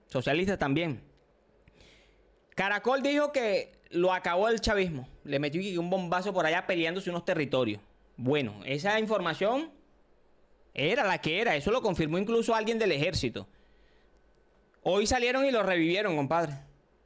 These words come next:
Creo que fue hoy que lo vi que estaban diciendo que algo, algo dijo. Yo no sé qué coño la madre dijo, pero, pero lo escuché que lo mencionaron. No,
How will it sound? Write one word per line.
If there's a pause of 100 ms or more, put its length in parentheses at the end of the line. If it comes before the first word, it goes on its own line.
(140)
Creo
que
fue
hoy
que
lo
vi
que
estaban
diciendo
que
algo,
algo
dijo. (380)
Yo
no
sé
qué
coño
la
madre
dijo,
pero, (220)
pero
lo
escuché
que
lo
mencionaron. (800)
No,